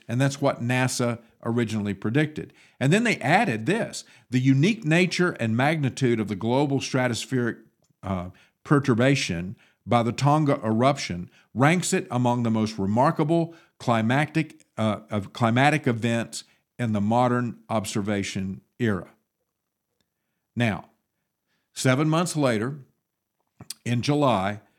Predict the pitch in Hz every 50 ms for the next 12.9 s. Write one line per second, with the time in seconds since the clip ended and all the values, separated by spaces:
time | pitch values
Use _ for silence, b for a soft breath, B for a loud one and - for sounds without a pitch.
0 | _ _ _ - 107 101 107 127 143 143 139 151 139 131 104 113 131 135 127 127
1 | 123 120 117 113 110 110 101 101 107 104 - 98 98 110 113 120 127 131 135 131
2 | 131 135 135 - - 123 127 139 139 131 117 110 113 104 - - - 131 117 107
3 | 101 131 160 156 - 135 139 127 - - 110 104 104 104 - - - 107 107 -
4 | - 127 123 113 110 104 98 101 98 - 101 95 110 110 113 123 156 190 180 139
5 | - - - - _ _ - - 160 180 170 123 - - - b b b b b
6 | b b 98 107 135 160 165 165 - 151 135 151 135 127 120 110 107 110 117 131
7 | 147 165 170 165 - - - 151 151 156 147 131 110 101 104 98 - - - b
8 | b b b b 107 - 113 113 139 139 143 139 139 - 131 120 113 107 110 -
9 | 147 143 143 147 143 - - - - 113 101 107 110 101 98 117 139 143 139 139
10 | - 107 98 98 98 101 92 104 120 131 135 113 120 113 113 139 139 139 135 123
11 | - 143 143 147 151 151 143 - b b b b b b 107 113 123 127 120 117
12 | 107 113 110 101 92 80 110 117 123 135 135 135 - 139 139 135 135 -